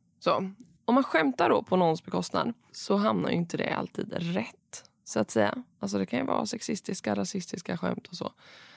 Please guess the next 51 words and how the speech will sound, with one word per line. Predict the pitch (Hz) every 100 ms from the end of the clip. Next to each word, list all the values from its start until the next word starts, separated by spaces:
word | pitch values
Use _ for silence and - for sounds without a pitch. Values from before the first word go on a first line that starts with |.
| - _ -
Min | 247 269
intention | 269 277 - - 359 370 320
när |
jag | 285 277
gör | 262 262
det | 226 208 -
är | 220
ju | 226
fortfarande | 240 254 - 185 214
inte | 220 175
att | 175 -
vara | 156
taskig, | - 294 - 320
utan | 320 320
jag | 320
vill | 302
ha | 294
skämt. | - - - - - _
Och | -
det | 220
här | 220 214 226 -
är | 190 170 -
otroligt | 190 - 180 165 156 170 170
vanligt. | 214 247 220 262 - - - _
Och | 196
nu | 190
tänker | 196 165 170
ni | 170
på | 175
den |
här | 165
kollegan | - 165 156 156
på | 160
jobbet | 147 165 -
som | 175 -
alltid | 202 180 - 170
drar | 170 175
så | -
tradiga | 165 - - 214 214 180 180
skämt. | 226 247 - - _
Och | 190
att | 175
ni | 185
liksom | 175 180
inte | 170
vet | 165 170 170 -
hur | 170 165
ni | 156
ska | 156 156 151
bemöta | 156 160 151 175
det. | 170